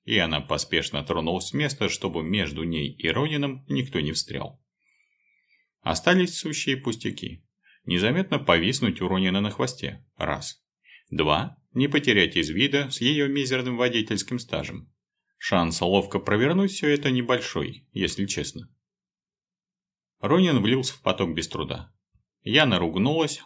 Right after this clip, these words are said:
ударила педаль газа, чуть не зацепила даму, идущую к своей машине. На выезде пришлось тормозить, пропуская другую машину, подрезать следующую, потом занимать правый ряд.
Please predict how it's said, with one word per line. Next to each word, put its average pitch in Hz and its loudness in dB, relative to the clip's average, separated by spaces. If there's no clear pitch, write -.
ударила 80 0
педаль 78 0
газа, 135 -2
чуть - -2
не 98 2
зацепила 90 -2
даму, 98 0
идущую 82 -2
к - -6
своей 80 0
машине. 73 -6
На 92 4
выезде 175 2
пришлось 139 2
тормозить, 95 -2
пропуская 80 0
другую 87 -2
машину, 110 -2
подрезать 87 2
следующую, 147 0
потом 165 0
занимать 139 0
правый 76 0
ряд. 76 -6